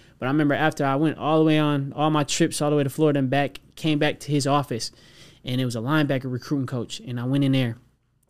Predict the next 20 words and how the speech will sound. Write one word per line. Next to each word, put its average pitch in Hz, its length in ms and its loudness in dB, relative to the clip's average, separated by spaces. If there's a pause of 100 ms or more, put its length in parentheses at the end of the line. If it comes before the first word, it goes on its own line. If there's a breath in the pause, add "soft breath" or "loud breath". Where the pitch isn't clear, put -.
(200)
and 117 120 2
I 120 80 4
was 110 180 -4
like, 107 240 -4
um, 110 460 -8
"Can - 160 0
you 147 100 6
look 135 240 2
at 131 80 0
my 123 120 -2
film?" 160 300 2
He's 123 140 -6
like, 95 160 -8
"No, 117 80 -6
I'm 113 140 -6
busy 127 240 -2
right 117 180 -8
now." 110 220 -12 (500)
I'm 92 60 -20
like, - 260 -16